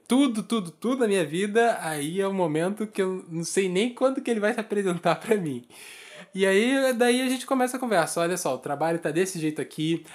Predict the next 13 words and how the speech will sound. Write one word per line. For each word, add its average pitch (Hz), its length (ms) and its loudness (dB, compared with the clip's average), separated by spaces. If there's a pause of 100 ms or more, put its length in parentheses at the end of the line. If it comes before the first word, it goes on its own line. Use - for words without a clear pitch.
a 135 120 -2
vida 170 200 -4
amorosa 156 400 -2
tá 147 120 0
uma 143 180 -4
bagunça, 165 720 0
a 151 200 2
vida 196 320 0
acadêmica 151 680 -2
tá 156 180 -2
até 180 200 -4
me 208 180 -2
fazendo 196 920 0